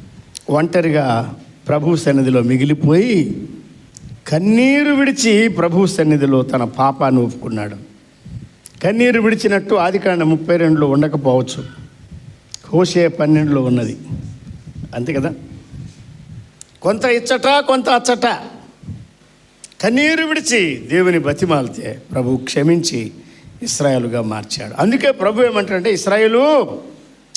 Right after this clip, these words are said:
అంటే పది గోత్రాలు తప్పిపోయిన భక్తిహీనులైన ప్రజలారా, వెనుకంజ వేసిన వాళ్ళారా,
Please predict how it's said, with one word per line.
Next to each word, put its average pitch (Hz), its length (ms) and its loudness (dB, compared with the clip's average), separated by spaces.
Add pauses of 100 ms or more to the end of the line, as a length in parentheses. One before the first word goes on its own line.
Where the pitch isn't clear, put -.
(140)
అంటే 220 160 0
పది 220 240 0
గోత్రాలు 254 420 2
తప్పిపోయిన 214 600 0
భక్తిహీనులైన 208 760 2
ప్రజలారా, 202 880 2 (300)
వెనుకంజ 240 360 2
వేసిన 220 300 2
వాళ్ళారా, 185 760 2